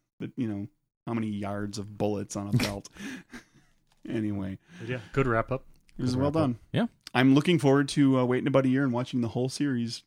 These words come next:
Speaker 1: <laughs> beginning to end again and looking for all the little
Speaker 2: Yeah.
Speaker 1: nuances and everything that you kinda miss when you, when you're really paying attention to the story.
Speaker 2: I think in the middle of it, I, in the middle of the, of the run, I think they sort of got a little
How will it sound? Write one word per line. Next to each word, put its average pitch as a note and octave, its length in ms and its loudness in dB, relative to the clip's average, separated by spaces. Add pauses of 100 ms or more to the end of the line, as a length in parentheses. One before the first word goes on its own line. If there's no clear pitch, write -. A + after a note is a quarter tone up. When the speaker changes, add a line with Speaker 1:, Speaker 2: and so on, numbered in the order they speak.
Speaker 1:
<laughs> C#3 200 -8
beginning C3+ 380 0
to C3 80 4
end D3+ 160 2
again A2 280 -2
and G#2 100 -4
looking A2+ 220 -4
for A#2 120 -6
all A2 140 -2
the G#2+ 80 -6
little A2 380 -2 (400)
Speaker 2:
Yeah. C3 160 8
Speaker 1:
nuances G#2+ 400 4
and G#2+ 100 -2
everything G#2+ 280 -6
that - 120 -6
you G2 60 -8
kinda G#2+ 220 -6
miss G#2 340 -4
when G2+ 120 -8
you, G2 100 -8 (440)
when A2 140 2
you're G#2 100 2
really A2 340 0
paying G#2 220 -2
attention G#2 320 -6
to G2 60 -10
the F#2 100 -12
story. G#2 460 -10 (160)
Speaker 2:
I - 20 -8
think E3 140 -6
in C#3 60 2
the C#3 60 4
middle D3 240 4
of G#2+ 120 2
it, G2 80 -2
I, F#2+ 100 0 (160)
in B2+ 140 -4
the G#2+ 80 0
middle A2+ 280 2
of F#2 140 -2
the, F2 380 -4 (120)
of F2+ 220 -10
the F2+ 80 -8
run, F2 320 -6
I E2+ 80 -8
think E2+ 220 -10
they F2 120 -10
sort E2 240 -10
of E2+ 140 -16
got F2 200 -8
a E2+ 40 -10
little E2 480 -10